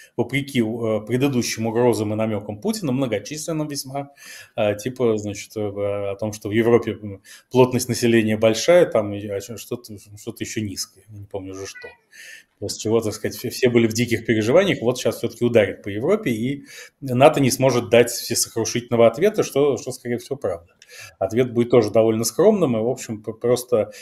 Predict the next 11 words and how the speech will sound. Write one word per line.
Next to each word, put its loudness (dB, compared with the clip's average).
и -2
главным 8
и 2
единственным 0
результатом 2
такого 2
обмена -2
ударами 4
будет -6
демонстрация, -2
что -2